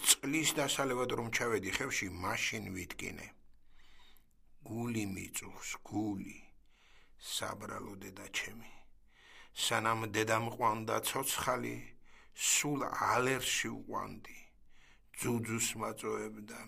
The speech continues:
მიალერსებდა, მაფრთხილებდა. რაღა მეშველება მე საბრალოს ეხლა. ძუძუს აღარ ავწო. მხოლოდ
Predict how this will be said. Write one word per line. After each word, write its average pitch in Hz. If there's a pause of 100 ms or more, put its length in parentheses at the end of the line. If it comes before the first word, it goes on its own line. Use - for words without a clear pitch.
(140)
მიალერსებდა, 110 (480)
მაფრთხილებდა. 98 (1120)
რაღა 92
მეშველება 104
მე 98
საბრალოს 104
ეხლა. - (1000)
ძუძუს 135
აღარ 110
ავწო. - (760)
მხოლოდ 143